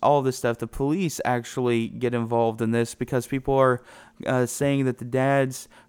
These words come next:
uh, abusing the girl. And, uh, at some point, uh, during all of this, uh,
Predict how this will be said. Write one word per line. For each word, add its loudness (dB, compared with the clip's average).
uh, 4
abusing 0
the -2
girl. 0
And, 2
uh, 2
at 0
some -2
point, -4
uh, 0
during 0
all 4
of -4
this, -2
uh, 2